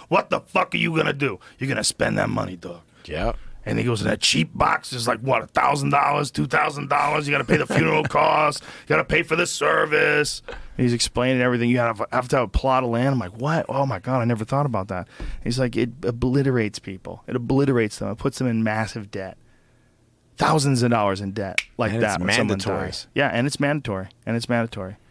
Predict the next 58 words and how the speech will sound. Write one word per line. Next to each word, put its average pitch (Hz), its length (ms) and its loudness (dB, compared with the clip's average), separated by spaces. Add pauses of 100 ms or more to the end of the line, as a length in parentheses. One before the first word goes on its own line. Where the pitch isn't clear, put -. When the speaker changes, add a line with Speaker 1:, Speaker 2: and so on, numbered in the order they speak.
(500)
Speaker 1:
I - 40 0
mean, 123 120 2
I 117 40 0
guess 127 260 0
there 110 100 -2
must 110 220 0
be - 80 -8
some - 180 -4
sort 101 180 -6
of - 80 -18
programs 98 460 -4
in 104 60 -12
place 95 340 -6
to - 120 -10
take - 260 -8
care 101 180 -6
of 98 100 -8
bodies 98 320 -4
when 101 60 -12
people 98 240 -12
can't 101 200 -8
afford 95 280 -8
anything. 101 400 -8
I 98 60 -12
mean, 95 120 -8
I 98 60 -6
would 95 100 -6
imagine 98 420 -6
there 95 280 -6
is, 95 100 -12
but 90 220 -12 (920)
just - 180 0
the 175 60 -2
practice 151 540 0
itself, 135 360 0
the - 80 -12
fact 117 280 -2
that 113 120 0
it's - 220 -6 (300)
not 120 260 2
just - 240 -4
common, 104 540 0
it's - 120 -8
standard. 110 540 -2 (380)
That's 117 220 -2
the 127 40 -2
standard 123 460 2
practice. 120 560 -2
It's 196 160 -10
a 151 40 -6
crazy 156 380 -2
way 151 140 2
to 143 60 -2
take 151 200 -2
care 156 160 0
of 131 80 -2
bodies, 127 400 0
man. 101 300 -4